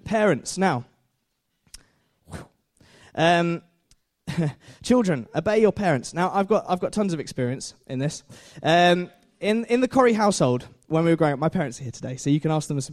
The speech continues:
about this later if you want. Um, we had, um, something that I assumed was normal,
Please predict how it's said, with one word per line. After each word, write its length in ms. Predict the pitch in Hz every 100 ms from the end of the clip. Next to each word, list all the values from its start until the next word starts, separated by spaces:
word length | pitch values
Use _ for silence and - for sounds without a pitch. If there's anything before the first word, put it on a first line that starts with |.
| 123
about 280 | 131 131 107
this 140 | 131
later 280 | 143 135 131
if 120 | 120
you 80 | 131
want. 140 | 131 - - - -
Um, 320 | 147 160 170
we 220 | 185 269 240
had, 320 | 240 226 185 170
um, 360 | 160 160 156 _ _ _ _ _ _
something 340 | - 202 196 170
that 120 | 170
I 100 | 170
assumed 420 | 185 - 226 226 208
was 180 | 208
normal, 420 | 175 170 139 113